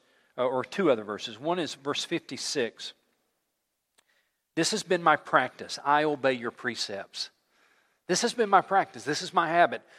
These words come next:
This is a good habit to have. This is a holy habit. This has been my practice. That is,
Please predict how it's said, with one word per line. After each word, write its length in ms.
This 180
is 80
a 80
good 260
habit 340
to 40
have. 240
This 200
is 100
a 80
holy 400
habit. 420
This 160
has 160
been 180
my 140
practice. 500
That 180
is, 220